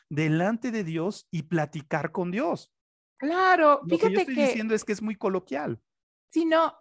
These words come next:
Speaker 2: y, y, y, y está muy, muy entendible y mu-, muy, muy claro, pues. Eh, cuando te das cuenta que por no comunicarte o por no, no saber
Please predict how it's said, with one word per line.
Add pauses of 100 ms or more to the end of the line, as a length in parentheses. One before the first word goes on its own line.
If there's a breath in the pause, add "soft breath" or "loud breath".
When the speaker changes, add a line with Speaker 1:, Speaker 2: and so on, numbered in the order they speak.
(100)
Speaker 2:
y,
y,
y,
y
está
muy,
muy
entendible (100)
y
mu-,
muy,
muy
claro,
pues. (520 loud breath)
Eh, (180)
cuando (880 soft breath)
te
das
cuenta (140)
que
por
no
comunicarte
o
por
no, (440)
no
saber